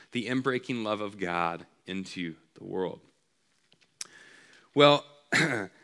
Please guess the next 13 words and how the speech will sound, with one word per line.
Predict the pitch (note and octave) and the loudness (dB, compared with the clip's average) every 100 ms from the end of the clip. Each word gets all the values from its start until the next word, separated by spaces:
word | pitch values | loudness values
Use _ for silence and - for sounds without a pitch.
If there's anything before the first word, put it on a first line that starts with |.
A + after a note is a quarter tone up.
| _ | _
Jesus | - D#3+ E3 - | -4 0 0 -2
pours | - E3+ E3+ D#3 | -2 4 6 6
out | D#3 C#3+ | 4 4
the | D3+ | 0
love | C#3 B2 | 0 0
of | A#2 G#2+ | -2 0
God | B2 A#2+ A#2 A2+ A2 - | 2 4 4 2 -4 -8
to | - | -8
fill | - C3 | -4 -2
the | G#2+ | 0
world | G2+ G2+ G2+ F#2+ F2+ - - | 0 2 2 0 -2 -14 -4
with | G#2 F#2 F#2+ | -2 -2 -4
it. | E2+ | -10